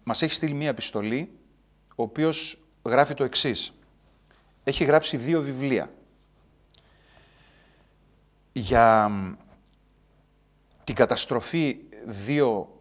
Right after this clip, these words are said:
ελληνικών χωριών από τους Ναζί. Είναι μία έρευνα την οποία έχει ολοκληρώσει το έτος δύο χιλιάδες τρία. Έχει γράψει τα δύο βιβλία αυτά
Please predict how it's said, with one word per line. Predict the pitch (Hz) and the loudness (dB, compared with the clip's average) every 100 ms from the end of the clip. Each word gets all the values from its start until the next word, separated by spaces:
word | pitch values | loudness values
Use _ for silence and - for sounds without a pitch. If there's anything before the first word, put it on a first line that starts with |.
| - | -6
ελληνικών | 120 107 107 147 147 | -4 -4 -4 -2 -4
χωριών | - 110 104 131 110 82 - - | -2 -4 0 0 -2 -10 -14 -12
από | 107 | -10
τους | 104 104 | -8 -8
Ναζί. | 98 92 110 175 - _ _ _ _ _ _ _ _ _ _ | -6 -6 -6 -6 -10 _ _ _ _ _ _ _ _ _ _
Είναι | 123 147 | -4 -2
μία | 156 160 | 2 4
έρευνα | 160 160 127 131 117 98 - - _ _ _ _ _ _ - | 6 6 2 0 0 -2 -8 -20 _ _ _ _ _ _ -12
την | 110 | -8
οποία | 110 143 143 | -4 0 0
έχει | 139 139 | 0 -2
ολοκληρώσει | 117 - 117 127 - 127 104 82 - | -4 -4 -2 0 -2 -6 -8 -10 -8
το | 120 | -6
έτος | 120 110 | -6 -8
δύο | 120 | -8
χιλιάδες | 120 117 117 107 - - _ - | -8 -6 -6 -6 -10 -12 _ -6
τρία. | 117 123 175 - - _ - - - - | -2 0 -2 -8 -20 _ -20 -20 -20 -8
Έχει | 135 - | -6 -4
γράψει | 117 139 160 - 101 | 2 6 6 4 -4
τα | 110 | -6
δύο | 104 120 | -4 -4
βιβλία | 104 98 113 113 | -6 -8 -2 -2
αυτά | 95 - 117 185 - | -2 0 0 -2 -10